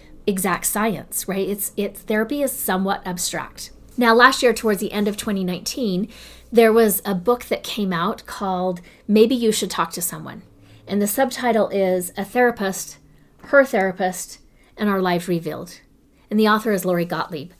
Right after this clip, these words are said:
And I think this is a great book. And I think she does a wonderful job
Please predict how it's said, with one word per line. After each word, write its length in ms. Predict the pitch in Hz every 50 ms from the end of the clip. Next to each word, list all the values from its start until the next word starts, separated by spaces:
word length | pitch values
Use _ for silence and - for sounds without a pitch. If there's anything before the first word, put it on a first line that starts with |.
| _ _ _ _ _ _ _ _ - - - - _ - -
And 300 | 240 240 233 226 233 - _ _ -
I 120 | 226 269 302
think 160 | - 359 -
this 160 | 240 226 220
is 120 | 208 175
a 40 | 190
great 640 | 170 170 175 170 180 170 170 160 - - - - - _ _ _
book. 360 | - - 185 156 - - - -
And 160 | - 202 202
I 120 | 190 196 208
think 180 | 208 247 -
she 140 | - - 262
does 200 | 214 226 208 185
a 60 | 208
wonderful 540 | 190 190 202 202 220 233 254 247 - - 254
job 560 | 233 - - 196 170 170 170 170 175 175 175